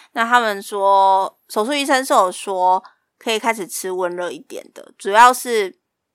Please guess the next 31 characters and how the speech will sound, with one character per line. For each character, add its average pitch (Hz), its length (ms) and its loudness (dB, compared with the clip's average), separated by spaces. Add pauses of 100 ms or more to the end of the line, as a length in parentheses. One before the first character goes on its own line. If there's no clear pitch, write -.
(120)
不 196 140 -6
要 202 300 6
吃 180 560 -8
那 180 140 -6
种 95 400 -12 (800)
辣 190 300 2
的、 - 140 -14
烫 - 340 -4
的， - 160 -20 (140)
因 226 100 -8
为 233 140 -2
我 175 60 -6
下 185 200 0
巴 175 140 -4
没 135 80 -14
有 135 100 -14
感 - 260 -12
觉， - 280 -20 (200)
所 - 240 -12
以 180 100 -10
有 175 120 -6
可 156 140 -14
能 151 120 -14
会 175 100 -14
烫 - 280 -6
到 - 140 -10
自 - 120 -20
己 - 120 -20
不 - 80 -20
知 - 260 -20
道。 - 100 -6